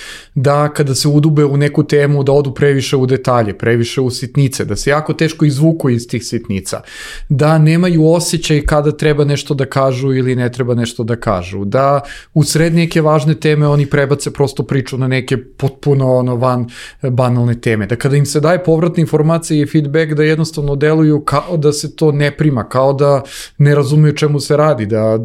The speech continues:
onako nominalno oni to prihvate, ali da se ništa ne si, i tako dalje, i tako dalje. I onda kad sam prosto im pr-,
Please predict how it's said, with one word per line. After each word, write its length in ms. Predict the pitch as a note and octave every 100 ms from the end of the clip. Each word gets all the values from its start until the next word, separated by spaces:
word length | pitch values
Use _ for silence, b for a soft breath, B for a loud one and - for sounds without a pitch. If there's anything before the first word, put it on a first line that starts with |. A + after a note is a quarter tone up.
| B2+ A#2+
onako 340 | B2 B2+ -
nominalno 680 | C3 D3 D3+ D3 C#3+ C#3+ C#3
oni 140 | C#3
to 140 | - D3
prihvate, 500 | D3 C3 D3+ - C#3+
ali 160 | C3+
da 120 | C3 B2+
se 160 | -
ništa 280 | C3+ A#2+ C3
ne 160 | B2 A2+ A#2+
si, 180 | - G#2 B B B -
i 140 | D#3+
tako 240 | D#3 - D3+
dalje, 200 | C#3 C3
i 60 |
tako 240 | B2+ A#2 A#2
dalje. 260 | G2+ G2
I 60 | C#3
onda 160 | G#3+
kad 160 | G#3 G3
sam 120 | F#3+
prosto 360 | D#3 G3 G#3+ G3+
im 220 | F3 D#3 B B B _ _
pr-, 140 | D#3